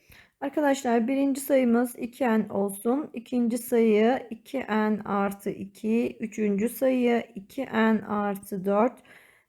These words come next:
Dördüncü sayı iki n artı altı ve beşinci sayı iki n artı sekiz.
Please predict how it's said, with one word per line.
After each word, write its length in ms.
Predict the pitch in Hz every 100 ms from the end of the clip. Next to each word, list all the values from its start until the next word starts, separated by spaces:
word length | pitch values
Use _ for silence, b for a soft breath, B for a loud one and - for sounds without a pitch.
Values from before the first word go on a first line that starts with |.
| - 208
Dördüncü 560 | 254 277 294 311 370
sayı 560 | 381 330 302 277 277 262 -
iki 300 | 233 - 302
n 280 | 269 254 226
artı 520 | 220 220 214 214 208
altı 520 | 208 208 214 214 269
ve 180 | 247 214
beşinci 420 | 247 240 226 202
sayı 480 | 208 214 208 220 277
iki 360 | - 226 - 233
n 240 | 190 190
artı 520 | - 202 202 196 254 254
sekiz. 480 | 240 208 208 202